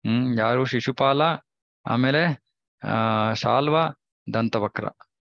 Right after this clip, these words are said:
ಇವ್ರ ಮೂರನ್ನ ಕೊಂದಾದ್ಮೇಲೆ ನಾನು ಪ್ರಜಾಗೆ ಬರ್ತೀನಿ. ಬಂದಾದ್ಮೇಲೆ ತಿರ್ಗಾ ವಾಪಸ್ ಬರೋದಿಲ್ಲ. ಇದಷ್ಟೇ, ಇವ್ರ ಮೂರನ್ನ ಕೊಲ್ಲಬೇಕು ಅಷ್ಟೇ. ಇವ್ರ ಮೂರನ್ನ ಸಂಹಾರ ಮಾಡಾದ್ಮೇಲೆ,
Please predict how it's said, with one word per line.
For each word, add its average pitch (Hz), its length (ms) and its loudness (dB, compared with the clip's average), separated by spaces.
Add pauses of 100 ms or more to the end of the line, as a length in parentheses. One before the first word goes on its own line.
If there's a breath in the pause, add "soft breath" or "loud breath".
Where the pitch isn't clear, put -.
(120)
ಇವ್ರ 110 180 -4
ಮೂರನ್ನ 143 400 2
ಕೊಂದಾದ್ಮೇಲೆ 135 560 0
ನಾನು 127 360 2 (800)
ಪ್ರಜಾಗೆ 123 400 -2
ಬರ್ತೀನಿ. 127 400 0
ಬಂದಾದ್ಮೇಲೆ 170 580 2
ತಿರ್ಗಾ 170 320 0
ವಾಪಸ್ 175 340 2
ಬರೋದಿಲ್ಲ. 160 540 0 (540)
ಇದಷ್ಟೇ, 147 400 2
ಇವ್ರ 156 180 4
ಮೂರನ್ನ 175 440 4
ಕೊಲ್ಲಬೇಕು 156 440 2
ಅಷ್ಟೇ. 131 280 0
ಇವ್ರ 135 280 2
ಮೂರನ್ನ 156 420 2
ಸಂಹಾರ 143 380 2
ಮಾಡಾದ್ಮೇಲೆ, 143 680 0